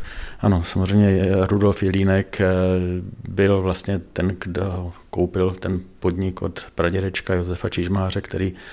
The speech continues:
eh, byl starostou ve Vizovicích, ale Razov byl kousek dál od Vizovic a podle sdělení mého dědečka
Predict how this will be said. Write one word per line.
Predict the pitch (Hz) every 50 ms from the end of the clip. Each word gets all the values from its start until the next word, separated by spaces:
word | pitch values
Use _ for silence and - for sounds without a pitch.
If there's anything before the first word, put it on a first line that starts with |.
| - - - - - - - -
eh, | - 101 95 92
byl | 90 90 87 92 95 95 95 95 95 90 -
starostou | - - - - 76 71 - - - 110 104
ve | 98 98
Vizovicích, | 92 95 92 90 101 101 101 95 - - 104 101 104 - - - - - - - - - - - - - - -
ale | - - 95 98 101 101 101 101 95 87 95 -
Razov | - 101 104 101 98 107 98 101
byl | 95 107 107 104 101 98 95 87 - - - -
kousek | - - 92 90 - - 107 107 - - - - - - - -
dál | 82 82 82 85 95
od | - - 98 - - - - - - -
Vizovic | 110 92 95 92 104 98 98 98 98 101
a | 92 90 85 - - - 95 - - _
podle | - 87 87 92 90 85 - - - -
sdělení | - 98 90 87 90 87 90 87 92 92
mého | 90 87 87 90 92
dědečka | 82 85 85 90 87 - - - - 90 87